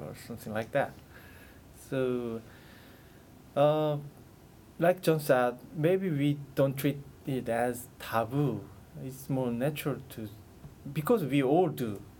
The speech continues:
mm, that things in certain point. So it, it's better to prepare for that with the right education, but we don't know what is right,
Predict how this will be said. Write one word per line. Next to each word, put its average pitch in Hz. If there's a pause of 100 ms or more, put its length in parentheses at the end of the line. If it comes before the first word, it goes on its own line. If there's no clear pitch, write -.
(300)
mm, 113
that 107 (300)
things 127 (100)
in 120
certain 123
point. 113 (560)
So 110 (420)
it, 147 (160)
it's 175
better 214
to 214
prepare 170
for 117
that 110 (260)
with 113
the 110 (180)
right 131
education, 113
but 113
we 131
don't 139
know 131
what 131
is 143
right, 110